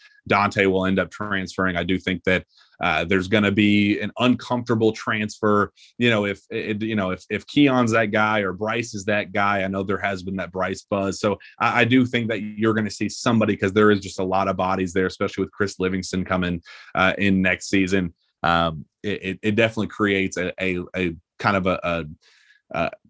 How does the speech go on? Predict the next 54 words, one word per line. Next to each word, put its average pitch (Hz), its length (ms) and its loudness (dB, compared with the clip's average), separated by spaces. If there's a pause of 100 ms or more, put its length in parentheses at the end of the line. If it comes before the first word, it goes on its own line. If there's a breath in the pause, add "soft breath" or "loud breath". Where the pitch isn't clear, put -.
(100)
a 90 220 -4 (120)
large 117 500 6
grouping 104 480 -4
of 95 80 -8
those 92 200 -4
guys 90 480 -2
for, 87 200 -8 (100)
for - 180 -6
very 90 280 0
few 90 180 -10
spots 85 420 -2
and 92 100 -4
very 82 180 -4
few 90 180 -6
minutes. 98 360 -2
So 95 260 2 (320 soft breath)
that's 104 180 0
definitely 95 280 0
something 92 360 -6
I 92 200 2
would 90 200 -4
keep 98 220 -4
a 87 80 -2
close 95 360 -2
eye 117 280 6
on. 107 300 4
I, 95 180 -2
I'm 92 340 -6
not 110 240 2
assuming 113 400 0
anybody 117 460 4
is 107 140 0
gone. 104 280 -2
I 92 60 -4
do 98 180 -6
think 95 220 -6
that, 90 140 -8 (120)
that 98 380 -4
Cal 98 240 0
will 92 80 -4
have 95 180 -2
individual 95 400 -2
conversations 92 640 -6
with, 87 220 -2 (380 soft breath)
uh, - 120 -2
all 131 240 10
of 117 100 6
them, 117 160 0
but 107 80 -6
that's 104 200 -2
just - 140 -18
kind 101 160 -2
of 98 60 -4
my 92 360 -4